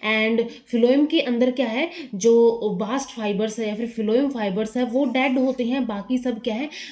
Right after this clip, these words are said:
बाकी living होते हैं। तो ये exceptions हैं जो कि आप competitive exams के लिए write down करके रख सकते हैं या फिर याद रख सकते हैं। तो ये important है।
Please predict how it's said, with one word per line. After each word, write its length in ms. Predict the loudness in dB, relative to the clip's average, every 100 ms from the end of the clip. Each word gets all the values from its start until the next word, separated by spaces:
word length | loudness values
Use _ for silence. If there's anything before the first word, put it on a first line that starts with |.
| -6
बाकी 460 | -4 -2 0 -2 -2 -8 -2
living 640 | 2 4 6 6 4 4
होते 300 | -2 -6 -12
हैं। 280 | -12 -18 _ -20 -14 -2
तो 60 |
ये 140 | 2 2
exceptions 800 | 0 -6 -4 -4 -2 -2 -2 -2
हैं 200 | -2 0
जो 140 | 0
कि 160 | 0 -2
आप 240 | -2 -6 -6
competitive 560 | -4 -4 -6 -6 -6
exams 500 | -6 -4 -4 -4 -6
के 120 | -4
लिए 320 | -2 -2 -2 -4 -12 -18 -8
write 280 | -2 0 0
down 220 | -2 -2
करके 260 | -2 0
रख 120 | 0 -2
सकते 320 | -6 -4 -4
हैं 120 | -2
या 180 | -4 -6
फिर 140 | -4
याद 280 | -4 -4 -4
रख 140 | -6
सकते 300 | -6 -8 -4
हैं। 280 | -2 -2 -4 -10 -20 _ _
तो 60 | -2
ये 120 | 0
important 720 | 2 0 2 0 -2 -2 -4
है। 180 | -8 -20